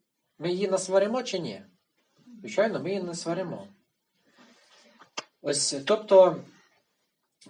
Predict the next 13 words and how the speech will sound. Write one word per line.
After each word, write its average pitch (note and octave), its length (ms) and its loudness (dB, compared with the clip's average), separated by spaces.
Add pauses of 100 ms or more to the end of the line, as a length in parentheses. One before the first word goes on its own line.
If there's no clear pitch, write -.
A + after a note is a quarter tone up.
(140)
е, C3+ 400 2 (320)
кротка G#3 440 2
людина, C#3+ 340 0
вона E3 220 -4
знає, E3+ 280 -2
коли D#3+ 280 -4
потрібно D#3+ 420 -4
сердитись, - 720 -8
а - 100 -16
коли C3+ 220 -6
не F#3 120 -4
потрібно D#3 440 -8
сердитись. - 640 -14